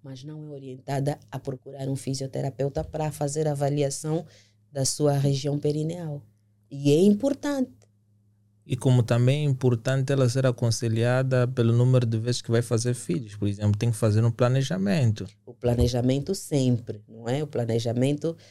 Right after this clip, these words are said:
Speaker 1: sempre.
Speaker 2: E essa
Speaker 1: Isto é ca-, é, é responsabilidade do ginecologista.
Speaker 2: Para irmãs que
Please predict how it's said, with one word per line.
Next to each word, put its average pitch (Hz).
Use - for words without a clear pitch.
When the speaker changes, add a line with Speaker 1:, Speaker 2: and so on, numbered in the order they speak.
Speaker 1:
sempre. 113
Speaker 2:
E 147
essa 165
Speaker 1:
Isto 233
é 190
ca-, 165
é, 151
é 147
responsabilidade 135
do 131
ginecologista. 131
Speaker 2:
Para 143
irmãs 151
que 117